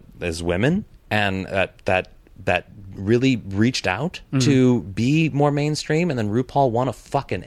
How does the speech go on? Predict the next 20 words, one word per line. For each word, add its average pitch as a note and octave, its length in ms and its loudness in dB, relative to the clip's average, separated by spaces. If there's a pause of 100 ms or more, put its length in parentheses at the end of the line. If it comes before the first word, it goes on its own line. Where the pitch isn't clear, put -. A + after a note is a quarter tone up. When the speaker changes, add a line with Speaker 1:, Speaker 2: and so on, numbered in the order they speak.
Speaker 1:
Emmy." D3 400 -2 (100)
Speaker 2:
Mm-hmm. A2+ 300 0
Speaker 1:
And C3 100 2
it's C3+ 160 -2
like, C3+ 360 2 (540)
that C#3+ 220 -2
became D#3 520 0
a C#3+ 60 2
show C3+ 320 2
that A#2 120 2
was G#2+ 200 -2
like, A2 200 2
"Yeah, C3+ 100 2
we're A#2+ 180 2
always D3+ 320 4
gonna C3+ 160 -2
be A#2+ 120 -2
weird G#2+ 280 -2
and G2+ 100 -6
queer, A#2+ 400 2